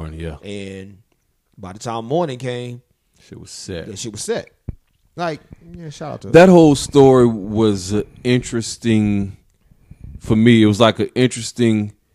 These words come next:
Speaker 1: case of, of internet shit. It started out with jokes, jokes, jokes, jokes, jokes,
Speaker 2: Mm-hmm.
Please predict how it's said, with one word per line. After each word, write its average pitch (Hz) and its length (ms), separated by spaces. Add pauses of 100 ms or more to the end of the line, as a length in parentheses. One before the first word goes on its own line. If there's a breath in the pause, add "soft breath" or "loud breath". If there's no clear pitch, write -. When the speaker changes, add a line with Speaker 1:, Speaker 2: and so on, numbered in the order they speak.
(540)
Speaker 1:
case 110 500
of, 90 420 (420)
of 92 220
internet 95 520
shit. - 580 (1040)
It 107 120
started 123 440
out 107 380
with 92 240
jokes, 113 280
jokes, 104 320
jokes, 107 280
jokes, 104 260
jokes, 117 480
Speaker 2:
Mm-hmm. 120 280